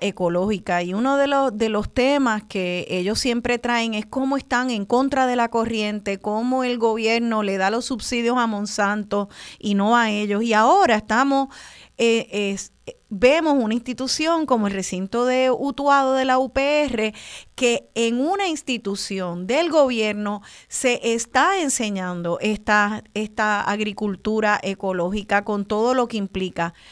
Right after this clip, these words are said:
Mire, gente, nos encanta hablar de que, ay, allá en aquellos países, cómo me gusta a mí ir a un mercado,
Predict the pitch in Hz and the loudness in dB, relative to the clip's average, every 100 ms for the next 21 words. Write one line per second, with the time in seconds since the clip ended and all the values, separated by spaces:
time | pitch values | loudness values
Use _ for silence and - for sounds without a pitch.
0 | - 277 302 294 294 269 254 240 233 233 | -8 -2 2 2 2 0 2 4 4 4
1 | 214 202 240 262 294 294 269 247 226 233 | 2 2 4 6 4 2 2 2 2 0
2 | 247 254 247 220 208 226 247 302 311 294 | 0 0 -2 -4 -2 0 2 2 0 0
3 | 262 226 220 247 269 254 220 214 233 254 | 0 0 0 0 0 -2 -4 -2 -2 -2
4 | - 240 226 269 262 240 233 359 359 320 | 2 2 2 -2 -2 -2 0 0 2 0
5 | 262 220 277 - 226 208 214 247 214 220 | 0 -2 -6 -4 -4 -4 -6 -6 -6 -4
6 | 247 220 208 196 214 226 208 196 185 214 | -4 -2 -2 -2 -4 -4 -6 -2 4 6
7 | 226 208 190 | 6 4 0